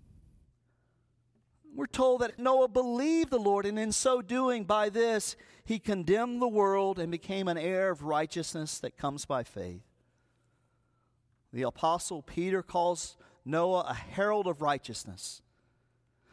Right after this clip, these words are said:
That is, by Noah's word and by his obedient life and faith, he condemned the world. By faith,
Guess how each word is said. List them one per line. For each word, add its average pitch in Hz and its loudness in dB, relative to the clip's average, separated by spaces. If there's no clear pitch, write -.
That 214 4
is, 214 2
by 202 2
Noah's 208 2
word 208 2
and 180 -4
by 170 2
his 180 -2
obedient 202 -4
life 180 0
and 208 -6
faith, 180 -2
he 170 -4
condemned 151 -2
the 165 -2
world. 151 2
By 185 2
faith, 185 -4